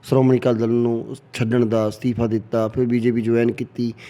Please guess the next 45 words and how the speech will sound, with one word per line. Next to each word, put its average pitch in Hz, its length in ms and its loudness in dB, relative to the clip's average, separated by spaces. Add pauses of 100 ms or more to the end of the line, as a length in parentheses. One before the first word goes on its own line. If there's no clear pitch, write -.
(200)
ਕੀ 202 80 -2
ਲੱਗਦਾ 160 300 4
ਕਿ 185 200 4
ਉਹਨਾਂ 180 160 8
ਵੱਲੋਂ 175 140 4
ਜਿਸ 160 80 4
ਤਰੀਕੇ 151 280 0
ਨਾਲ 147 140 4
ਕਿਹਾ 143 200 2
ਸੀ 139 160 0
ਗਰੁੱਪ 131 320 0
ਬਣਿਆ 123 240 4
ਹੋਇਆ 120 380 2
ਸੁਖਬੀਰ 123 260 2
ਬਾਦਲ 117 320 4
ਦੇ 120 60 2
ਨਜ਼ਦੀਕ 117 580 0 (260)
ਕਿ 139 80 -4
ਫੈਸਲੇ 127 360 4
ਸਹੀ 131 200 4
ਨਹੀਂ 147 120 6
ਲਏ 127 180 6
ਜਾ 117 200 6
ਰਹੇ, 113 260 2 (320)
ਤਾਂ 160 80 0
ਕੁਛ 185 260 4 (520)
ਬ-, 160 300 -8 (240)
ਕਾਰਨ 165 320 6
ਸੀ, 190 300 2
ਬਣਦੇ 151 340 4
ਸੀ, 165 100 4
ਕਦੇ 175 120 8
ਗੱਲਬਾਤ 147 440 6
ਹੋਈ 151 160 6
ਸੀ - 120 -6
ਕਿ 185 100 2
ਮੈਂ 170 260 6
ਘੁਟਨ 143 140 4
ਮਹਿਸੂਸ 143 360 4
ਕਰ 147 180 2
ਰਿਹਾ 151 300 2
ਅਕਾਲੀ 143 220 4
ਦਲ 143 140 6
ਦੇ 147 60 2
ਵਿੱਚ? 151 240 -2